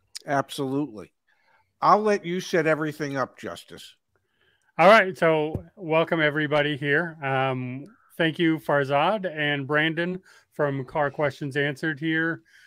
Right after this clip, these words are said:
Speaker 2: Uh, we're gonna be talking E Vs, the most misconstrued things, the most common questions, and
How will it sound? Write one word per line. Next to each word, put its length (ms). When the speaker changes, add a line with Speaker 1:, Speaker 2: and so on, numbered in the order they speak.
Speaker 2:
Uh, 140
we're 320
gonna 220
be 120
talking 720
E 180
Vs, 480
the 120
most 840
misconstrued 1400
things, 640
the 120
most 560
common 340
questions, 840
and 440